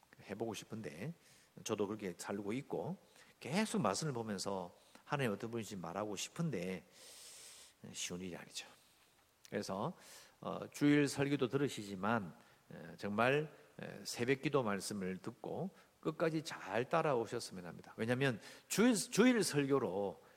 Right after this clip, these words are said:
에스더서 처음부터 끝까지 다 볼 수 없습니다. 고린도 전후서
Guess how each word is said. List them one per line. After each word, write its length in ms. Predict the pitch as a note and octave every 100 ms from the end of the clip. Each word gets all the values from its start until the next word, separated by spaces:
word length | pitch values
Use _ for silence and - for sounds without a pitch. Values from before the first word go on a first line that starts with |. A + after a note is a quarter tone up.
| -
에스더서 460 | B2 A#2+ E3+ F3 C3+
처음부터 320 | - F3 E3
끝까지 200 | G3 G3
다 120 | -
볼 160 | B2+ B3
수 80 | A3+
없습니다. 500 | A2 D#3 F#3+ G#2+ - - - - - -
고린도 300 | - D#3 G#3
전후서 680 | D#3+ G3 F3+ E3 G#3+ -